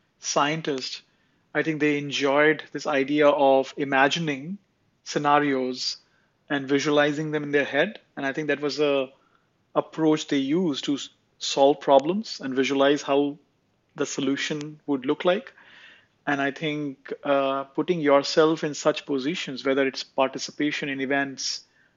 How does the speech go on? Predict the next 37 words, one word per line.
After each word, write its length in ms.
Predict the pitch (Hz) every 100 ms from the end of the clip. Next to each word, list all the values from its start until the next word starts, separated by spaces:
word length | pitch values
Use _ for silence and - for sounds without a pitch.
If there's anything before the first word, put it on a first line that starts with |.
| -
like 180 | 147 135
you 60 |
mentioned, 340 | 131 147 147 131
about 140 | 123
hackathons 560 | 139 135 131 135 135 131
and 180 | 127 127
meetups, 520 | 135 135 131 - - _ _ _ _ _ _ -
uh, 260 | 139 135
or 260 | 139 139 131
just 240 | 156 170
imagining 640 | 165 139 139 147 165 170 143
scenarios 720 | 147 135 135 143 131 135 127
where 120 | 139
you 200 | 135 135
are 80 | 127
there 600 | 131 131 131 127 170 190 _ -
and 200 | 135 131
you 120 | 135
have 420 | 131 143 127 - 170
a 120 | 131
certain 380 | - 139 139 135
thing 220 | 143 139
to 100 | 131
deliver 680 | 131 131 147 135 143 139 -
as 120 | 135
a 60 |
responsibility, 880 | 135 131 - 135 127 139 170 151 127 - _ _ _ _ _ _ _ _
how 240 | - 147 139
would 140 | 139
you 60 | 135
do 140 | 139
so? 260 | - 127 - - - -
I 60 |
think 140 | 156 170
these 120 | 160
are 80 | 139
great 680 | 123 - 143 147 147 -